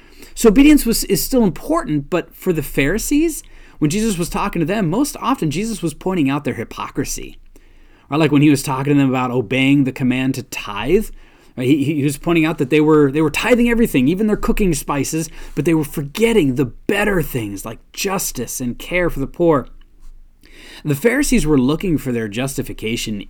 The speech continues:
in their obedience. Right? And Jesus was pointing out to them that even a Pharisaical obedience, which is like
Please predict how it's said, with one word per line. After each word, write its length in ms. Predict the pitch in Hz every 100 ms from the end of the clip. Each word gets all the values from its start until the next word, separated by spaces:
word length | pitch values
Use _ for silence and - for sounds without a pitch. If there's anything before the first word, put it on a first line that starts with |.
| -
in 280 | 156 165 147
their 240 | 110 104
obedience. 800 | 104 123 98 71 67 - - - - - - - - - - - -
Right? 120 | - -
And 140 | 110
Jesus 600 | - 170 240 226 170 -
was 140 | 135 -
pointing 360 | - 127 117
out 160 | 110 107
to 80 | 104
them 180 | 113 110
that 180 | 110 -
even 280 | 233 247 240
a 80 | 170
Pharisaical 1200 | - - - 190 208 160 - 180 180 180 139 120
obedience, 360 | 110 107 113
which 100 | 160
is 60 | 156
like 240 | 156 131